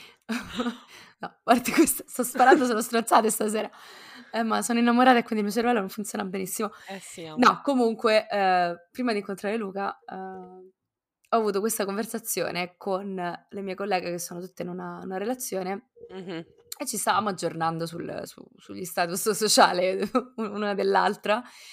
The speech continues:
Speaker 2: visto che non ci vediamo spesso lavorando da remoto.
Speaker 1: Mhm.
Speaker 2: E, ehm,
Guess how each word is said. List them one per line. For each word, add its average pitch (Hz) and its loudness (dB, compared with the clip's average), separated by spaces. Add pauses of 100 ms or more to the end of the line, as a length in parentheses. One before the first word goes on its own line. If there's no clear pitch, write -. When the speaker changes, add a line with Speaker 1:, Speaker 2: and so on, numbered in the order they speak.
Speaker 2:
visto 196 -4
che 180 -2
non 180 -2
ci 180 -2
vediamo 180 0
spesso 180 -4
lavorando 180 2
da 185 -2
remoto. 196 -2 (540)
Speaker 1:
Mhm. 196 -10 (380)
Speaker 2:
E, 294 4
ehm, 202 2